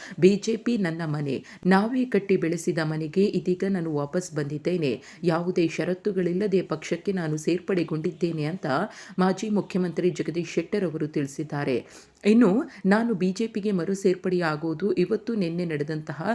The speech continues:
ಚರ್ಚೆಯಲ್ಲ. ಕಳೆದ ಒಂದೂವರೆ ತಿಂಗಳಿನಿಂದಲೂ ಕೂಡ ಘರ್ ವಾಪಸಿಯ ಪ್ರಕ್ರಿಯೆ ನಡೆದಿದ್ದು, ಇದೀಗ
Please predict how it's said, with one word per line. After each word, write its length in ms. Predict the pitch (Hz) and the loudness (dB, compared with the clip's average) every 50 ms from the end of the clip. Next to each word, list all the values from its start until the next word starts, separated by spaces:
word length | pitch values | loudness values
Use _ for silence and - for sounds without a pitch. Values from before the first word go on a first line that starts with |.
| 226 - - - - | -4 -6 -12 -18 -4
ಚರ್ಚೆಯಲ್ಲ. 600 | - - 170 156 - - - 165 156 147 143 143 135 | -2 -2 -2 -2 -6 -6 -4 -2 0 0 2 0 0
ಕಳೆದ 280 | - - 170 165 160 | 0 0 0 0 0
ಒಂದೂವರೆ 540 | 180 170 151 156 185 208 233 214 202 185 190 | 0 0 0 0 0 0 2 2 2 2 2
ತಿಂಗಳಿನಿಂದಲೂ 720 | 180 - 165 170 170 185 185 190 185 180 180 185 190 202 202 | 0 0 -2 -2 0 0 0 2 2 0 0 0 0 0 0
ಕೂಡ 240 | 202 170 160 156 143 156 180 202 - - - - - 160 | 0 -2 -2 -2 -2 -2 -2 -4 -6 -10 -12 -8 -8 0
ಘರ್ 240 | - 190 202 208 | 2 2 2 4
ವಾಪಸಿಯ 540 | 214 185 165 160 170 165 - - 185 180 175 | 2 2 2 0 0 -2 -4 0 2 2 2
ಪ್ರಕ್ರಿಯೆ 540 | 165 - 165 156 156 - 180 190 185 180 165 | 2 0 -2 -2 -2 -4 -4 -2 0 0 -2
ನಡೆದಿದ್ದು, 640 | 151 151 139 143 165 175 151 147 151 147 170 214 220 - - - - | -2 -2 -2 -2 -2 -2 -2 0 0 2 2 0 0 -4 -12 -6 -4
ಇದೀಗ 300 | 214 202 247 254 247 254 | 0 2 2 2 4 4